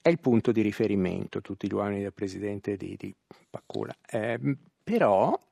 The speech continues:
però è rovesciato. Ehm,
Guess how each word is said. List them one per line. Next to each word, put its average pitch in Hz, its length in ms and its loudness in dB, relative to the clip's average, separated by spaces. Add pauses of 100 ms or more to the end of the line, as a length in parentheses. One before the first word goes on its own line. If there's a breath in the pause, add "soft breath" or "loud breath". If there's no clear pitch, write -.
(420)
però 135 440 2
è 160 120 2
rovesciato. - 680 -2 (840 soft breath)
Ehm, 98 920 0